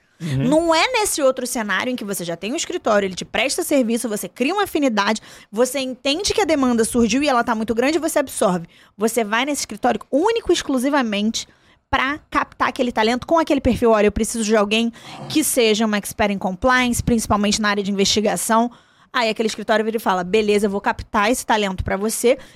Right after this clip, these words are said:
Speaker 2: você vai finalizar o processo seletivo e depois disso eu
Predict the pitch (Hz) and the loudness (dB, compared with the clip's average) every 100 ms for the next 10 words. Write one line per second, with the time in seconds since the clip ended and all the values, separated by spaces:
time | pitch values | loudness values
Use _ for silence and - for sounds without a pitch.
0 | - 208 254 254 277 311 440 - 226 254 | -6 2 2 2 2 4 2 0 -2 0
1 | - 254 226 226 214 185 190 320 _ - | 0 0 2 4 2 2 2 0 _ -4
2 | 214 214 208 - 196 220 - - 240 214 | 0 2 2 2 2 0 -2 2 2 4
3 | - 285 349 - - - - 262 294 294 | 2 2 0 -2 -14 -12 -2 0 4 2
4 | 269 247 330 403 - 233 254 370 | 4 2 2 0 -2 2 2 2